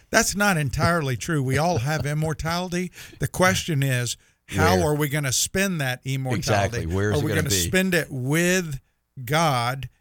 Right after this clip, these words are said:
Speaker 1: in relationship? Are we gonna spend, spend it apart from him, banished
Speaker 2: Mm-hmm.
Speaker 1: away from him, where there's no help and no hope? And I, I, I think spending four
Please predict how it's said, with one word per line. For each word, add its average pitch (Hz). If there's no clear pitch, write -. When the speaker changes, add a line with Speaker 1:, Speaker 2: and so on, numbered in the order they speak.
Speaker 1:
in 170
relationship? 151
Are 151
we 151
gonna 160
spend, 160
spend 151
it 139
apart -
from 131
him, 117
banished 151
Speaker 2:
Mm-hmm. 98
Speaker 1:
away 147
from 131
him, 117
where 147
there's 127
no 156
help 147
and 131
no 131
hope? 127
And 151
I, 160
I, 190
I 151
think 202
spending 208
four 196